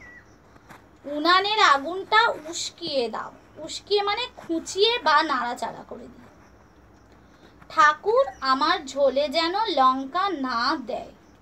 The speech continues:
রান্না করেন যিনি, তাকে ঠাকুর বলছে। ঠাকুর আমার ঝোলে যেন লঙ্কা না দেয়। বঙ্কিমকে আমার অঙ্কের খাতাটা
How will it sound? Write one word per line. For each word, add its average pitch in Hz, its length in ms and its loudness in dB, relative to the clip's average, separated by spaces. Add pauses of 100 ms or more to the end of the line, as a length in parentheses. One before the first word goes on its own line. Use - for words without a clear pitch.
(420)
রান্না 277 420 -2
করেন 330 320 -2
যিনি, 349 220 -10
তাকে 311 240 -6 (100)
ঠাকুর 285 320 -10
বলছে। 311 420 -2
ঠাকুর 330 460 -6
আমার 269 340 -2
ঝোলে 233 400 -8
যেন 277 200 -6 (100)
লঙ্কা 269 560 -6
না 226 440 -8
দেয়। - 220 -18 (960)
বঙ্কিমকে 339 1000 4 (120)
আমার 311 340 2 (120)
অঙ্কের 339 600 -2
খাতাটা 311 600 0